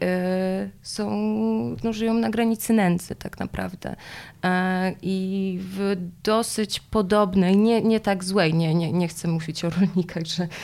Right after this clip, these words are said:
e, że, że są pod granicą ubóstwa, e, bo oni są bardzo dumni.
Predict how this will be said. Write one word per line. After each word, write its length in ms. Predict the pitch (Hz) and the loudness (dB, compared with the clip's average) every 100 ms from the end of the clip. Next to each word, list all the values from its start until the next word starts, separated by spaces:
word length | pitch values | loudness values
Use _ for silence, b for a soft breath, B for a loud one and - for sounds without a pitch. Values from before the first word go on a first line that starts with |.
| 277 233 196 - | -14 -14 -16 -4
e, 680 | 170 165 170 175 175 147 165 | 0 0 0 -2 -4 -2 -4
że, 140 | 175 | -4
że 200 | 170 180 | -4 -6
są 300 | 165 - 180 | -4 -2 0
pod 180 | 175 185 | 0 0
granicą 520 | 175 185 185 - 180 | 4 6 4 4 4
ubóstwa, 760 | 175 170 165 - - 165 165 165 165 | 4 2 0 -4 -4 0 0 0 -2
e, 280 | 170 165 165 | -2 0 0
bo 160 | 180 | 2
oni 140 | 190 190 | 2 2
są 180 | 196 190 | 0 2
bardzo 320 | 190 - 165 | 0 -2 -4
dumni. 540 | 160 185 151 - - | 0 0 0 -4 -10